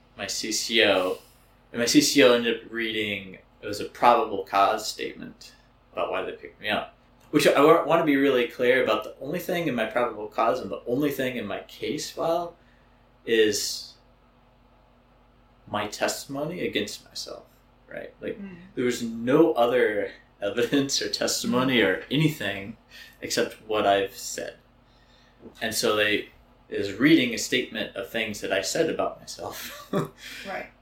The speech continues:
Speaker 1: um, to her, you know, so that she could make a decision about whether or not she wanted to be in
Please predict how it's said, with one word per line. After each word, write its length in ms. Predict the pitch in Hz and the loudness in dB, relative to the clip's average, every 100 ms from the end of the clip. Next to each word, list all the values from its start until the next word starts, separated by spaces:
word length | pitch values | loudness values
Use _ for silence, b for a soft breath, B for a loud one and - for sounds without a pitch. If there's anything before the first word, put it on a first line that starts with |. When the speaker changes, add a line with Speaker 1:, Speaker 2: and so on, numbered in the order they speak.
| - | 2
Speaker 1:
um, 720 | 120 110 104 101 101 98 101 - | 6 8 6 4 2 -4 -10 -8
to 160 | 127 | -6
her, 340 | 104 92 - - B B B B _ _ - | -4 -4 -4 -8 B B B B _ _ -8
you 80 | 127 | -4
know, 180 | 90 95 | -2 -4
so 200 | - 95 | -2 -2
that 100 | 95 | -2
she 220 | - 107 | -6 -8
could 200 | 107 104 | -8 -6
make 380 | 92 90 - - _ _ _ | -4 -6 -8 -18 _ _ _
a 80 | 113 | -8
decision 720 | 98 - 113 104 80 80 - - _ _ _ _ | -6 -2 -2 -2 -6 -10 -14 -18 _ _ _ _
about 480 | 101 90 87 87 - _ | -6 -2 0 -2 -6 _
whether 240 | 101 92 92 | -4 -4 -4
or 40 | |
not 320 | 87 82 - - - | -8 -8 -10 -14 -16
she 180 | - | -12
wanted 200 | 95 85 85 | -10 -10 -12
to 60 | - | -14
be 160 | 87 | -12
in 100 | 90 | -12